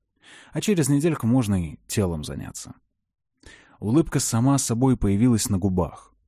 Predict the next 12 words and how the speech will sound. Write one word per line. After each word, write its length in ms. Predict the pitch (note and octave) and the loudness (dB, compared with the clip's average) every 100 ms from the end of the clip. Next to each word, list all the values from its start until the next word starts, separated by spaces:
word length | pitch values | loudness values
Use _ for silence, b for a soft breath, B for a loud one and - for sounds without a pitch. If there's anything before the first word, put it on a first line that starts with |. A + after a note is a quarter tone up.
| - | -6
Уныние 600 | G2 F#2+ C3 D3+ C3 G#2 | -2 2 2 4 4 2
и 20 | |
апатия, 520 | E2 - C#3 - A#2+ | 0 0 0 0 -4
так 320 | - F#2+ - | -6 -10 -8
давившие 600 | G2 E2 F2+ A#3+ - F2+ | -8 -4 2 0 0 -6
до 120 | D#2 D#2+ | -6 -4
этого, 480 | G2+ B2 G#2+ F2 - _ | -2 -2 -4 -6 -8 _
ушли. 480 | G2+ - G#2+ F2+ - _ _ b b b b b b _ - | -8 -6 -4 -6 -8 _ _ b b b b b b _ -4
«Хм, 260 | G#2+ D#2+ - - _ _ - | -4 -4 -12 -20 _ _ -10
может, 480 | G2 G#2 G#2 - - _ - | -4 -4 -4 -8 -20 _ -8
еще 480 | G2+ F2+ - F#2 | -4 -4 -4 -4
накатить?» — 520 | A2+ C#3+ D3+ F3 E3+ | -4 -4 -6 -8 -12